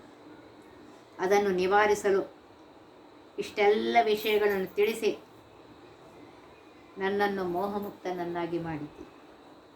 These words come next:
ಆದರೂ ಇನ್ನೂ ಕೆಲವು ಪ್ರಶ್ನೆಗಳಿವೆ. ಮಹಾಬಲಶಾಲಿಯಾದ, ಇಂದ್ರಿಯ ನಿಯಾಮಕನಾದ ಋಷಿಕೇಶನೇ,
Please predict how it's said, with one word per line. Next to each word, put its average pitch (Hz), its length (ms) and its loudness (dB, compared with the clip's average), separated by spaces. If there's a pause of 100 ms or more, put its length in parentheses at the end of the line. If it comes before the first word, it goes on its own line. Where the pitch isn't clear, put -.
(600)
ಆದರೂ 185 340 0
ಇನ್ನೂ 185 340 0
ಕೆಲವು 180 340 2
ಪ್ರಶ್ನೆಗಳಿವೆ. 170 680 -8 (3000)
ಮಹಾಬಲಶಾಲಿಯಾದ, 180 1200 4 (1160)
ಇಂದ್ರಿಯ 202 460 4
ನಿಯಾಮಕನಾದ 190 800 0 (1300)
ಋಷಿಕೇಶನೇ, 202 1080 2